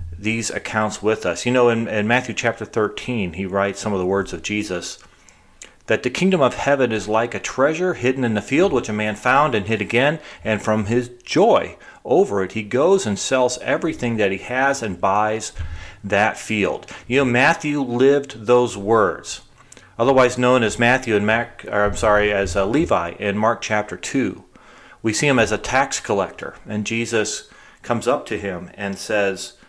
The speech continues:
"Come and follow me." And he got up from his table and left his things there, and he went to follow Jesus.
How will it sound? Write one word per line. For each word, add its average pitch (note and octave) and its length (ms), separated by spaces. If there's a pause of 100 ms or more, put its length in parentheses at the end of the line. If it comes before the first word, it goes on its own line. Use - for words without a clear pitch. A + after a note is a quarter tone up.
(240)
"Come B2+ 240
and G#2 80
follow A2 380
me." G#2+ 320 (1700)
And A#2 140
he B2+ 60
got D3 240
up E3+ 180
from C#3 100
his A#2+ 140
table D3+ 500
and G#2+ 140
left C#3+ 240
his A#2 240
things D3+ 600
there, C#3 340
and G#2 320
he A2+ 140
went C3 260
to B2 80
follow A#2+ 400
Jesus. F2+ 640